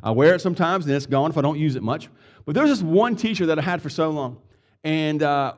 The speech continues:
I, I got it because it was kinda cool at the time. I kinda, uh, kinda framed what I did as hiking. It said, it had this neat, unique saying on it, on the back of it, and the saying went like this:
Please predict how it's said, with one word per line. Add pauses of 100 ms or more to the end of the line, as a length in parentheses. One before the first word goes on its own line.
I,
I
got
it
because
it
was
kinda
cool
at
the
time. (420)
I
kinda,
uh, (360)
kinda
framed
what
I
did
as (160)
hiking. (240)
It
said,
it
had
this
neat,
unique
saying
on
it,
on
the
back
of
it,
and
the
saying
went
like
this: